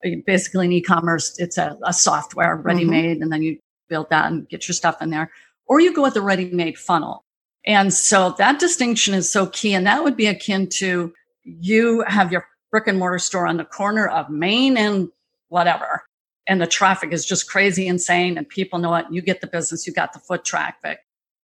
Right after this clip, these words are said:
Speaker 1: But if you're not on that main street and you're off two miles down the road and you, you're at about a tenth of that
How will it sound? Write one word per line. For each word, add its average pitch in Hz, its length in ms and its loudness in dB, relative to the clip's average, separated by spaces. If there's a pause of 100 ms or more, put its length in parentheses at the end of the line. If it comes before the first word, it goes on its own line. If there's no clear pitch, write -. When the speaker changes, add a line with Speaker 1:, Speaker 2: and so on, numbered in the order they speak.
(120)
Speaker 1:
But 196 120 2
if 196 120 -4
you're 339 160 4
not 262 240 4
on 175 180 2
that 170 200 0
main 190 180 -2
street 185 300 -6
and 180 140 -4
you're 233 120 -2
off 196 280 2
two 208 180 -4
miles 175 320 0
down 170 220 0
the 170 80 -6
road 175 520 0 (400)
and 185 280 0
you, 196 320 -2
you're 220 240 4
at 185 180 6
about 170 240 -2
a 165 140 -8
tenth 196 320 -2
of 165 140 -4
that 160 240 0